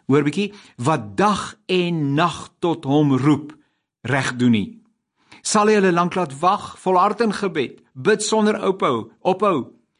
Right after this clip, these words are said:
Ek dink 'n mens sal met redelike sekerheid kan sê dat jou gebed dan liewer aan die kant van aanhoudende en volgehoue gebed moet wees, as dat jy sommer net gou-gou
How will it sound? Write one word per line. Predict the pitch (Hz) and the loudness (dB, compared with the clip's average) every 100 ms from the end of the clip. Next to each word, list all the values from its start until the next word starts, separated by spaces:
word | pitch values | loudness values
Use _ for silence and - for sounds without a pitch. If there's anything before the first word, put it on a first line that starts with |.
| - - | -20 -6
Ek | 151 | -2
dink | 180 185 | 0 2
'n | |
mens | 170 165 - | 2 0 0
sal | 160 | 0
met | 143 | 0
redelike | 135 139 143 147 | 0 0 0 -2
sekerheid | 139 156 143 143 139 | -2 -2 0 -2 0
kan | 139 | -2
sê | 131 - 127 | 0 0 -2
dat | 113 | 0
jou | 110 | -2
gebed | - 117 127 202 208 - - - | -2 -4 0 0 0 -10 -16 -4
dan | 147 | 2
liewer | 135 147 - | 4 4 2
aan | 143 | 2
die | 139 | 0
kant | 139 170 147 | 2 0 -2
van | - 139 | -2 -4
aanhoudende | 113 107 92 127 202 196 208 208 208 208 - - | -2 -4 -4 0 2 2 2 4 2 -2 -16 -6
en | - 233 | -2 -2
volgehoue | - - 233 240 190 208 202 190 | -4 0 2 2 0 2 2 2
gebed | 185 156 175 170 | 0 0 0 0
moet | 160 135 | -2 0
wees, | 131 113 - - - - | 2 2 -2 -12 -18 -4
as | 143 135 | -2 0
dat | 127 | 0
jy | 120 | 0
sommer | 117 135 127 117 | 0 2 2 2
net | 113 113 | 0 -2
gou-gou | - 117 113 113 101 | -8 -6 -2 -2 -2